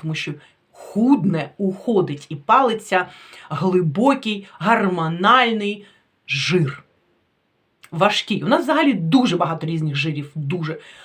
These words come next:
Ну от четверта стадія якраз і відбувається найголовніше. І це може зайняти, ну, тобто, а, оцей весь період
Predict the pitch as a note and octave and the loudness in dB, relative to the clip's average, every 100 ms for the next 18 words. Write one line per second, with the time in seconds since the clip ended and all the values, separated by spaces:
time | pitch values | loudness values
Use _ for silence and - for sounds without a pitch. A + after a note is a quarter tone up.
0 | - - - F3 E3+ E3 - C#3 D3+ G#3 | -20 -18 -6 -2 -2 -2 -2 -4 0 0
1 | C4 A3+ - F3+ E3+ D#3 D3+ - - E3 | 2 -2 -2 0 2 0 -6 -10 -6 -4
2 | E3 F3 E3+ E3+ - - G#3 E3+ F#3+ D#3+ | 0 4 4 4 -4 -8 -6 -4 -2 -2
3 | F3+ E3+ G3+ G#3 F3+ F3 E3 F3 F3+ F#3 | -2 2 6 6 4 -2 -8 -6 -4 -4
4 | F3 G3+ G3 G3 G3+ F#3+ F#3+ F#3+ - - | -2 0 0 2 2 2 2 0 -4 -12
5 | - _ _ _ _ _ _ _ _ - | -16 _ _ _ _ _ _ _ _ -20
6 | - - - - _ G3 F#3+ F#3+ - - | -20 -20 -20 -20 _ -2 -2 -2 -4 2
7 | C4 D4+ E4+ E4+ _ _ _ _ - F3+ | 4 4 2 -2 _ _ _ _ -4 4
8 | A#3 B3+ F#3+ E3+ F#3+ F#3 A#3 B3 A#3 - | 6 6 4 2 -2 0 2 2 2 -4
9 | _ _ _ _ _ - D3+ - A#3 A#3 | _ _ _ _ _ -4 -4 0 0 2
10 | D4 A#3 A3+ B3 B3 - - A3 A3 D4+ | 2 4 4 0 -2 -10 0 2 4 4
11 | G4 F4+ B3+ F#3+ - | 6 8 8 4 -2